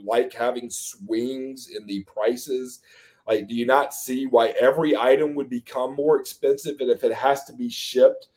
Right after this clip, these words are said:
Because every item incurs shipping, which is fuel cost.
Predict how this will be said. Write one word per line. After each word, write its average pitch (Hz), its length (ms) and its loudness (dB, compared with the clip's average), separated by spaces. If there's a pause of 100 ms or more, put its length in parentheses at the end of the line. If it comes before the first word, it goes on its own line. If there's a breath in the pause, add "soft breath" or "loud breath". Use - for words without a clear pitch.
(260)
Because 123 320 4
every 123 300 4
item 135 260 8
incurs 123 380 0
shipping, 139 500 2
which 113 240 -4
is 98 100 -10
fuel 135 420 6
cost. 131 520 2